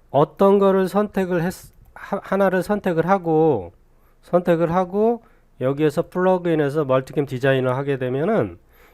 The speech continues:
이렇게 일 번에 먼저 선택된 게 들어오게 돼요. 저는 이렇게 할 게 아니기 때문에, 그러면 또 순서를 또 바꿔줘야 돼요. 여기 일 번 카메라가 아니거든요. 이게 이,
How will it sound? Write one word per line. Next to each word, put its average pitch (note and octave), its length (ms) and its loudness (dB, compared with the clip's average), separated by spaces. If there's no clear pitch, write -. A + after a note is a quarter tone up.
이렇게 D#3 640 4
일 D3 260 0
번에 D#3 500 4
먼저 D3+ 280 4
선택된 F#3 460 -2
게 C#3 80 -2
들어오게 C#3+ 460 0
돼요. G#2 320 -6
저는 D3 240 0
이렇게 D#3+ 360 2
할 D#3 140 -4
게 D#3 140 -2
아니기 C3 400 0
때문에, C3+ 760 -2
그러면 F3 300 0
또 F3+ 140 -2
순서를 G#3+ 380 -2
또 F3 100 -8
바꿔줘야 D#3 520 0
돼요. B2 180 -2
여기 E3+ 220 -4
일 D#3 140 -2
번 E3+ 140 0
카메라가 D#3 480 2
아니거든요. B2 440 -2
이게 A2+ 200 -6
이, B2+ 220 -8